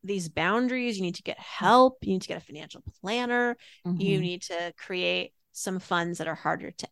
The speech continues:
Speaker 1: access. It's not un-, it's, everything is,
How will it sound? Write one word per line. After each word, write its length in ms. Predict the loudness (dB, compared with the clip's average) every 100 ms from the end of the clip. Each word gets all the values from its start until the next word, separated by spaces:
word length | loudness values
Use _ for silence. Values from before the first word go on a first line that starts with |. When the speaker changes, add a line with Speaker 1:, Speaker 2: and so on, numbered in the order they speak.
| 2
Speaker 1:
access. 840 | 2 2 2 4 6 2 -4 -10 -6 -8 -6 -2
It's 220 | 0 2
not 240 | 2 2 2 _ _
un-, 260 | 2 2 0 -6
it's, 160 | -8 -8
everything 440 | -4 0 0 0 -2
is, 180 | -2